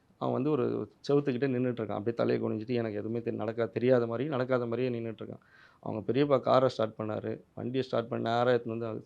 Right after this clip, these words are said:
செவுத்தோட வச்சு அவன் கா-, அவனை விட்டாரு. கார்லயே ஏத்துனாரு. செவுரோட வச்சு அவன் கீழே விழுந்துட்டான். பெருசா ஒண்ணும் அடியெல்லாம் ஒண்ணும் இல்ல. But அவருக்கு கோவம் இல்ல. அது அவரை என்ன, ஒண்ணும் சொல்ல முடியாது.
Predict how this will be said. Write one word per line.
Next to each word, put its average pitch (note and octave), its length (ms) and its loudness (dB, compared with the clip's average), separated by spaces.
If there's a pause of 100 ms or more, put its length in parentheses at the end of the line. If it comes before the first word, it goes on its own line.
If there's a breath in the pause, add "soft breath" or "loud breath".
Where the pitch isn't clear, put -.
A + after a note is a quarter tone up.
செவுத்தோட A#2+ 360 2
வச்சு A2+ 220 -2
அவன் A2 120 -4
கா-, A#2 160 -2
அவனை A2 220 -2
விட்டாரு. G#2+ 420 -6 (280)
கார்லயே A#2 400 2
ஏத்துனாரு. A2+ 300 -6 (1800)
செவுரோட C#3+ 260 6
வச்சு C3 400 2 (800)
அவன் A2 160 -6
கீழே C#3 220 2
விழுந்துட்டான். A2+ 380 0 (800)
பெருசா C3 240 6
ஒண்ணும் G3 220 10
அடியெல்லாம் F3 360 10
ஒண்ணும் D3+ 200 4
இல்ல. C3+ 340 2
But C3+ 100 -8
அவருக்கு D3 380 6
கோவம் F#3 360 6
இல்ல. A#2 340 2
அது G#2+ 340 -2
அவரை A2 320 -2
என்ன, A#2+ 200 -6 (280 soft breath)
ஒண்ணும் D#3+ 200 0
சொல்ல D3+ 180 4
முடியாது. A2 440 -2